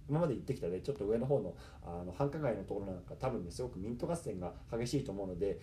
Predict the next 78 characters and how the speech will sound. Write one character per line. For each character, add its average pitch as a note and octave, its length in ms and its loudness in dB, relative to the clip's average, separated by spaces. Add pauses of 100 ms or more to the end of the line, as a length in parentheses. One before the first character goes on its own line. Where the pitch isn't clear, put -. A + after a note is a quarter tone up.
(120)
逆 D3 200 8
に G#3+ 120 6
ね、 G3 160 6
こ F#3 80 6
の D3 80 6
南 D3+ 320 8
の E3+ 100 8
方 D#3 160 6
に G#2 60 2
行 F2+ 60 -4
っ - 20 -8
て、 - 220 -4
こ F#2+ 120 -8
う、 F#2 60 -4
ス - 40 -10
タ C#3+ 120 10
ジ C3 100 6
ア F#2+ 60 -2
ム F2+ 80 -6
周 C3 140 -2
辺 C#3 180 4
と D3 80 0
か C#3+ 80 -2
っ - 60 0
て - 120 2
い E3+ 40 6
う - 20 6
の C3+ 60 4
を - 20 -4
買 - 180 2
い A2+ 40 8
漁 A#2 180 4
る F#2+ 60 2
っ - 80 -2
て - 100 0
い C#3+ 40 6
う - 40 2
の F#2 60 0
は F2+ 40 -2
ね、 G2 140 -4 (220)
ま F3+ 100 10
あ、 - 20 10
割 D#3 100 6
と D3+ 60 2
ニ D3 180 6
ッ - 40 -8
チ - 100 -6
な G2+ 80 -4
戦 G2+ 160 -4
略 F#2 120 -4
で F#2 100 -4
い A2+ 100 -2
い G#2+ 60 0
か G2 100 -2
な F2 80 -2
っ E2 60 -6
て D3+ 160 0
い - 20 6
う C3+ 40 -4
気 - 120 -8
も G2+ 60 -4
し F#2+ 100 -6
ま F#2 100 -2
す - 100 -6
ね。 F2 200 -4
ち - 60 -10
ょ-、 - 40 -8
僕 D3+ 140 -6
は G#3 60 2
そ A3 80 -2
の A3+ 60 2
辺 G3+ 120 0
取 G3 100 8
ろ F#3 60 8
う F3 40 2
か A2+ 80 2
な - 20 0
と、 F2+ 160 -2